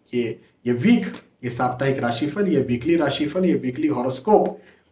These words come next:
आ, कैसा होने वाला है, साप्ताहिक भविष्यफल कैसा होने वाला है। मुझे विश्वास है कि आपको ये बात समझ में आई होगी, आपको वीडियो पसंद आया होगा।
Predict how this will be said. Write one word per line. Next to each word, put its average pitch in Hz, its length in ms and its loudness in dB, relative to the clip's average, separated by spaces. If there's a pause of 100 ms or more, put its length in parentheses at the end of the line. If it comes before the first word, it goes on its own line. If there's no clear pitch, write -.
(200)
आ, 120 200 0
कैसा 143 380 0
होने 113 220 0
वाला 107 200 -2
है, 117 60 -4
साप्ताहिक 139 420 -4
भविष्यफल 123 420 -4
कैसा 110 280 -10
होने 123 200 -18
वाला - 220 -20
है। 123 60 -20
मुझे 127 140 -4
विश्वास 160 440 -2
है 202 80 0
कि - 360 -8
आपको 127 140 -2
ये 127 60 0
बात 123 140 -2
समझ 120 220 -2
में 120 240 -2
आई 156 160 2
होगी, 175 300 2
आपको - 220 -2
वीडियो 117 180 -6
पसंद 117 260 -10
आया 123 180 -6
होगा। 165 340 -8